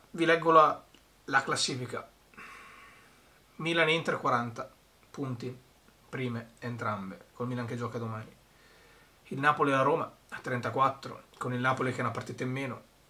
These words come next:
che è quella che deve recuperare con noi. Poi ci siamo noi, a meno sette dal primo posto, virtualmente quarantatré del Milan, che possono essere comunque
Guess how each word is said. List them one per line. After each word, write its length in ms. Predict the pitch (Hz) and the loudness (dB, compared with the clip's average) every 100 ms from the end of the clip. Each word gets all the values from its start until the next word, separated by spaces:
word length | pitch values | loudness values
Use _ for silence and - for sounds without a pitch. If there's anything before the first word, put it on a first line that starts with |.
| _ _ - | _ _ -20
che 520 | - 123 107 95 87 - | -10 -6 -4 -6 -8 -14
è 80 | |
quella 420 | - 123 113 92 - _ _ _ | -10 -6 -4 -6 -10 _ _ _
che 140 | - 120 | -8 -4
deve 140 | 113 | -4
recuperare 340 | 107 - 101 | -4 -4 -6
con 120 | 98 135 | -4 -4
noi. 180 | 175 - - _ _ _ _ _ - - | -6 -8 -18 _ _ _ _ _ -14 -10
Poi 120 | 151 | -8
ci 80 | 127 | -4
siamo 180 | 135 120 | -4 -4
noi, 180 | 104 95 - _ _ _ _ - | -6 -10 -18 _ _ _ _ -8
a 280 | 110 107 107 | -2 0 -2
meno 300 | 107 147 156 | -4 -4 -2
sette 680 | - 151 - - 151 - - - | -2 -2 -4 0 0 0 -12 -4
dal 220 | 123 120 | -2 -2
primo 240 | 127 123 | -4 -4
posto, 580 | 113 143 139 - 156 - _ _ _ _ - | 0 0 -2 -2 -2 -2 _ _ _ _ -8
virtualmente 640 | 127 117 127 127 135 - | -6 -2 -2 -2 -4 -6
quarantatré 580 | - 120 117 113 110 117 | -4 -2 -2 -4 -4 -4
del 140 | 113 | -2
Milan, 300 | 117 165 - - - _ _ _ _ _ _ _ _ _ - - - - - - - - - - _ - - - - - - | -4 -6 -6 -12 -20 _ _ _ _ _ _ _ _ _ -20 -20 -20 -20 -20 -20 -20 -20 -20 -20 _ -10 -8 -10 -12 -14 -16
che 280 | - 117 110 | -6 -4 -4
possono 340 | - 123 - 123 | -6 -4 -2 -2
essere 240 | - 123 | -2 -4
comunque 520 | - 127 120 123 - | -4 -4 0 -2 -2